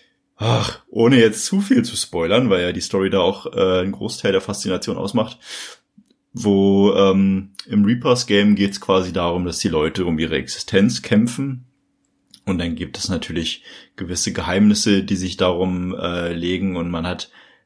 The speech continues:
gewisse Pins, äh, die genutzt werden, um Attacken zu nutzen, um in der Switch-Version, da das ja ein Mobile-Port ist, äh, wo man quasi mit, mit der, mit den Joy-Con,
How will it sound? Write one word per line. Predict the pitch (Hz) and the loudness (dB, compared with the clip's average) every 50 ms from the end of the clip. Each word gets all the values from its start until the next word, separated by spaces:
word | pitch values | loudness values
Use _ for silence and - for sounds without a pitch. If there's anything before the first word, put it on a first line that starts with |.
| _ - | _ -6
gewisse | - 101 104 101 - 104 - - | -4 -2 -2 0 0 -2 -2 -2
Pins, | - - 160 175 196 202 208 208 - - - - - - - - - - | -2 0 2 4 4 4 2 2 -2 -4 -6 -6 -8 -10 -16 -18 -10 -2
äh, | 95 113 117 117 117 113 | 0 2 4 6 6 4
die | 104 110 104 | 4 2 0
genutzt | 101 98 104 120 120 - - | 2 2 2 2 0 -2 0
werden, | 113 104 104 101 98 | 2 2 4 4 2
um | 92 95 92 90 | 2 0 0 -2
Attacken | 80 78 - - 165 156 - - 160 - | -4 -4 -4 -2 -2 -2 -2 -4 -6 -6
zu | - 151 139 | -6 -4 -2
nutzen, | 131 127 127 123 - - 135 123 120 117 117 120 120 - _ _ _ _ | 0 -2 -2 -2 -4 -4 -2 -2 0 0 -2 -4 -6 -10 _ _ _ _
um | - 107 104 101 101 98 95 98 | -2 0 4 4 4 4 2 0
in | 98 98 98 | -2 -2 -2
der | 95 95 | -2 -2
Switch-Version, | - - 143 131 - - 131 110 101 107 107 110 104 95 | -4 -4 -4 -4 0 2 2 2 4 4 4 4 4 4
da | 95 82 80 | 2 0 -2
das | 82 - - | -2 -4 -6
ja | 87 80 | -6 -6
ein | 80 82 | -6 -4
Mobile-Port | 90 98 98 107 101 92 90 - - 107 95 95 - 85 | -4 -2 2 4 4 4 2 2 2 2 2 2 2 0
ist, | 92 90 - - - - | -4 -6 -6 -8 -8 -6
äh, | - 87 90 90 87 87 87 - - _ - - - - - - _ _ _ _ _ | -4 -2 -2 0 -2 -2 -4 -8 -12 _ -20 -20 -20 -20 -20 -20 _ _ _ _ _
wo | - 113 107 110 | -4 0 2 4
man | 104 107 104 | 4 4 4
quasi | - - 101 95 98 92 98 | 2 2 2 2 2 0 -2
mit, | 92 92 87 - - | -4 -4 -6 -6 -8
mit | 92 78 - | -8 -6 -4
der, | 85 76 69 64 53 | -2 -2 -2 -2 -4
mit | 62 76 80 - | -6 -8 -10 -8
den | 71 69 65 62 - | -8 -8 -8 -8 -6
Joy-Con, | - 101 107 110 104 - 110 104 101 101 98 98 98 98 | -2 0 0 0 2 2 4 4 6 6 6 6 4 2